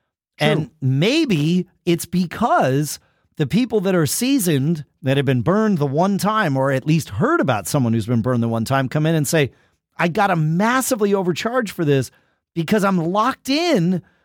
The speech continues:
Speaker 2: for,
Speaker 1: Yeah.
Speaker 2: you know, four years on the price of whatever it is I'm offering. So I've gotta pad it with a massive amount so that I can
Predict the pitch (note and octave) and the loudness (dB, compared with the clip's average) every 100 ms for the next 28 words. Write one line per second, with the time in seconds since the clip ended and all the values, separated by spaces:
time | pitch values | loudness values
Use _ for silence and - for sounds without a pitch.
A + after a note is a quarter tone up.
0 | _ _ G3+ G#3 G3+ F#3 E3+ - G#2 D#3+ | _ _ 0 2 4 2 0 -10 -10 0
1 | G#3+ E3 - A3 G#3+ F#3 E3+ D#3+ C#3+ C3 | 2 2 0 0 2 2 2 2 2 0
2 | A2 - D3 D3 C#3+ C#3 B2+ - C3 - | -4 -4 -2 0 2 0 -2 -4 -6 -2
3 | F3 E3+ - - B2 B2 D3+ E3 F#3 F3+ | 0 0 0 -2 -2 0 2 2 2 0
4 | D#3+ D#3 D3 C#3+ C3 C3 C#3 A3+ A#3+ D3+ | 0 0 2 2 0 -2 -2 -2 -2 0
5 | C3 C#3 - F3 D#3+ C3 - - G#3+ B3 | 0 -2 -4 -4 -2 -4 -6 -4 -2 0
6 | C4+ D#3 A#2 _ - G3+ A#3+ B3+ D#3+ - | 2 0 -4 _ -10 -4 0 0 0 -4
7 | _ _ _ - D#3+ E3+ F3 A3+ C#4 C#4+ | _ _ _ -4 -2 0 2 2 2 0
8 | - F3+ F#3 B3 A#3 D#3+ - _ _ _ | -2 0 -2 0 2 2 -2 _ _ _
9 | - G#3 G3+ G3+ G#3 F#3+ | -4 0 2 2 2 0